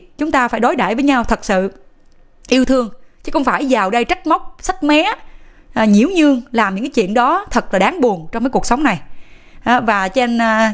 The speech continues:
chia sẻ một tí vậy, rồi cho anh, à, đưa những cái tin mà từ sau cái hôm mà hai mươi tháng một thì sau khi mà ông, ông Biden ông nhậm chức á, cô bác và các anh chị biết không,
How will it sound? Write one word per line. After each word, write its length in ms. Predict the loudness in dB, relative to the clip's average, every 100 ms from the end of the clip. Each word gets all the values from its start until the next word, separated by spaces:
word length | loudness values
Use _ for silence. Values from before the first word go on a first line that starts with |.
| 0
chia 100 | 0
sẻ 160 | 2 0
một 80 | 2
tí 140 | 0 0
vậy, 220 | -2 -2
rồi 120 | -4
cho 140 | 0 0
anh, 160 | 0
à, 240 | 2 2 -2 -6 -6 -4 -4 -8 0
đưa 140 | 2
những 160 | 2 -2
cái 80 | -2
tin 260 | 0 -2 -8 -16 _ -10
mà 180 | -6 0
từ 400 | 2 4 4 2
sau 360 | 2 2 2
cái 160 | 0 0
hôm 320 | 0 0 0
mà 200 | -2 0
hai 140 | 2
mươi 100 | 2
tháng 140 | 2 4
một 220 | 2 2
thì 220 | 0 -2 -6 -16 -18 -6
sau 180 | -2 0
khi 280 | 0 0
mà 240 | -2 -2 0
ông, 380 | 0 0 -2 -6 -4
ông 160 | -2 0
Biden 280 | 0 -2 -4
ông 100 | -4
nhậm 180 | -2
chức 160 | -2 -2
á, 120 | -4 -6 -18 _ -20 -4
cô 100 | 0
bác 180 | 0
và 60 | -2
các 140 | -2
anh 80 | -2
chị 140 | -2 -2
biết 100 | -2
không, 160 | -2